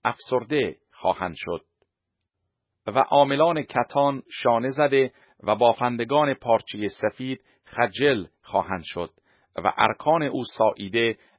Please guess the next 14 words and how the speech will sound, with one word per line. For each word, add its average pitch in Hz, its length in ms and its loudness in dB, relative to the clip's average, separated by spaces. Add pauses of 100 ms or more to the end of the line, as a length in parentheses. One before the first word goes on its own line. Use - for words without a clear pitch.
و 104 280 4 (100)
جمیع 147 320 0
مزدوران 123 720 0 (160)
رنجیده 101 540 -2
دل 101 380 0 (140)
خواهند 117 480 -4
شد. - 260 -10 (1080)
سروران 156 600 4
سوءن 139 720 0 (200)
بالکل 127 540 0 (140)
احمق 135 480 -2
می‌شوند 98 800 -2 (320)
و 113 460 2
مشورت 113 580 0